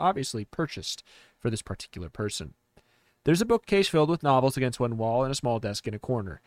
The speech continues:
You look around, searching for possible clues. Pick a number and add your observation, needing a seven. It's a four. That's a spinning, spinning a lot, spinning a lot, spinning a lot. It's a five. Fine, three fifty-two. Through the dresser and wardrobe, y-,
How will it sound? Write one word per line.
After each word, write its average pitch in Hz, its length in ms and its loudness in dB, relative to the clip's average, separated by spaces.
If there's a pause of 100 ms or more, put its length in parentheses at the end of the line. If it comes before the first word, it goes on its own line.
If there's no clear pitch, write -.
(420)
You 131 80 4
look 160 160 4
around, 170 300 8
searching 147 240 0
for 165 100 0
possible 143 380 2
clues. 240 400 -4
Pick 202 180 -2
a - 20 0
number 143 180 2
and 139 80 4
add 131 140 2
your 123 80 2
observation, 143 560 -4
needing 113 340 -8
a 98 60 -14
seven. 165 720 -4 (240)
It's - 120 -20
a - 40 -20
four. - 260 -12 (640)
That's - 240 -18
a 107 300 -14
spinning, 120 840 -12
spinning 180 300 -12
a 185 40 -8
lot, 139 300 -8
spinning 143 240 -14
a 170 60 -10
lot, 131 200 -10 (200)
spinning 151 200 -12
a 156 40 -8
lot. - 80 -8
It's 143 100 -8
a - 40 -16
five. 76 340 -8 (280)
Fine, 82 200 -14 (140)
three 127 120 -10
fifty-two. 127 420 -14 (680)
Through 262 200 2
the 269 100 -6
dresser 131 540 0
and 143 200 -2
wardrobe, 110 540 -4
y-, 113 180 -8